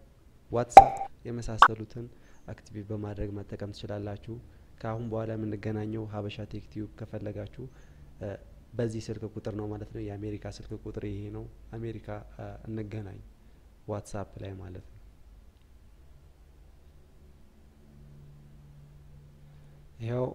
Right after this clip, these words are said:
ኖርማሊ፣ እ፣ ኦፕሬት እያደረገ ነው እያልን ነው። እንደምታዩት ነው በአሜሪካን፣ እ፣ ቁጥር ዋትሳፕ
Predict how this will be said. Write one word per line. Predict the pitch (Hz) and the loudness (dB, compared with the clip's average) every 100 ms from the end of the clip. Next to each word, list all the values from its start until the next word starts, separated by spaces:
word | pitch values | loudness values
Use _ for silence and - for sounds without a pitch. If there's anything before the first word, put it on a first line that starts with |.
| - | 4
ኖርማሊ፣ | 123 127 120 117 120 - | 6 6 6 6 4 4
እ፣ | 113 107 | 2 2
ኦፕሬት | 107 - 117 - | 2 2 2 2
እያደረገ | 113 110 107 110 110 | 4 4 4 4 4
ነው | 107 | 4
እያልን | 107 110 107 117 | 4 4 2 0
ነው። | 151 147 - - - - - - | 0 -2 -4 -10 -16 -14 -14 4
እንደምታዩት | 147 156 170 165 165 156 147 | 10 12 12 12 12 12 12
ነው | 147 147 143 - - - - | 10 8 8 4 -10 -14 -2
በአሜሪካን፣ | 110 113 120 117 123 120 117 117 117 117 | 2 4 4 4 4 2 2 0 0 0
እ፣ | 113 110 107 - - - | -2 0 0 -4 -8 -2
ቁጥር | 113 - 117 - - | 0 2 2 2 0
ዋትሳፕ | 117 110 - 110 | 0 0 0 -2